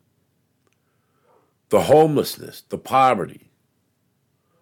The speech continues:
the decaying of our cities and towns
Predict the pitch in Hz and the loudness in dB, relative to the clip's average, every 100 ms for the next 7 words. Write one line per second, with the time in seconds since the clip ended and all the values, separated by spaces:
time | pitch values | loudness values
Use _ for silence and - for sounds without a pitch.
0 | _ _ _ _ _ _ - 110 104 110 | _ _ _ _ _ _ -4 -2 -2 -6
1 | - 135 147 135 101 87 82 78 - 135 | 0 2 2 0 -2 -2 -2 -4 -4 -2
2 | 139 104 78 78 - 117 113 - - - | -2 -4 -8 -14 -10 -4 -4 -6 -12 -20